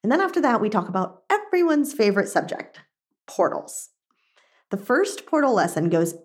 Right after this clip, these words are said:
in depth into what they are, how to work with them, and what to do when you encounter a problematic portal. I have a guided journey to help you open, close, or move a portal, and another one where you can experience journeying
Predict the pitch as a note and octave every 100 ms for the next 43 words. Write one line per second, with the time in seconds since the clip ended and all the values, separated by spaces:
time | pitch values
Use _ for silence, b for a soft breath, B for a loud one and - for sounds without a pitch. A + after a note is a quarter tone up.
0 | _ A3+ A3 A3 G3 E3+ - - F3+ E3
1 | D#3 - - - - A3 A3+ A#3 A#3 -
2 | D#3+ D3+ D#3+ F3+ G#3+ G#3+ A#3 G#3+ G#3+ G#3+
3 | G#3+ G3+ G3+ G3+ G3 F#3+ F3+ - F#3 -
4 | F#3+ F3+ D#3 D3+ E3+ E3+ F3 E3 D#3+ D3
5 | - F3 - D3 D3 C#3+ D#3+ G3 D#3+ -
6 | - - - E3 _ _ _ _ b b
7 | b b b A#3 G4 C4+ A3 A3+ G#3 F#3+
8 | F3 F3 E3+ E3 D#3+ D#3+ D#3 - A3+ A#3
9 | B3+ B3+ A#3+ F#3 F#3 F3+ F3+ D3 E3+ A#3
10 | C4+ C4+ B3+ B3+ B3 B3 - - F#3 F#3
11 | F#3 F#3+ G3+ B3+ C#4+ D4 B3+ A3 G#3+ G3
12 | G3 - E3+ E3 D#3 - E3 D3 C3 A#2